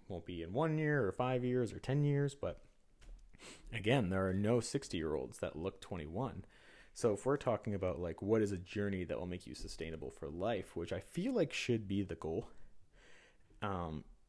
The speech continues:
relying on the compliments of other people, I think, is a dangerous game. It doesn't mean you can't feel good when someone compliments you. I don't think, like, that's, first of all, it's unhuman. Like, we all feel like someone gives you a compliment and you're like, "Oh, thank you." Like, it's just,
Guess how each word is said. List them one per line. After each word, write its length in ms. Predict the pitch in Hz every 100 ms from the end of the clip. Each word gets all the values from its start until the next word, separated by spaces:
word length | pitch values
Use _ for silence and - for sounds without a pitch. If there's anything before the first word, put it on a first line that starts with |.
| - 107
relying 500 | 107 117 131 185 175
on 120 | 123
the 60 | 101
compliments 540 | - 104 - 98 87
of 100 | 92
other 240 | - 85 85
people, 600 | - - 170 - 71 - - - - - - _ - -
I 100 | 95
think, 260 | - 107
is 120 | 98 98
a 40 |
dangerous 480 | 82 85 82 - -
game. 380 | - - - 120
It 80 | 208
doesn't 200 | 294 269
mean 140 | 240
you 60 | 190
can't 320 | - 151 -
feel 260 | - 101 104
good 380 | 101 101 101 - - - - -
when 160 | 107
someone 400 | 101 - 98 98
compliments 640 | 92 - 78 - 85 82 -
you. 180 | 80 80 -
I 80 | 113
don't 260 | 151 151
think, 240 | 143 127 -
like, 220 | 87 - 120
that's, 340 | 120 120 - - - - _ _ _ - - -
first 180 | 135
of 80 | -
all, 60 | 87
it's 100 | - 101
unhuman. 480 | 92 98 73 58
Like, 160 | 71 80
we 80 | 98
all 140 | 78
feel 240 | - 92 71
like 220 | 80 -
someone 200 | 107 87
gives 160 | 85 85
you 80 |
a 40 | 78
compliment 380 | - 85 78 90
and 60 |
you're 100 | 131
like, 180 | 147 147
"Oh, 180 | 220 160
thank 180 | 190 -
you." 140 | -
Like, 140 | - 98
it's 80 |
just, 120 | -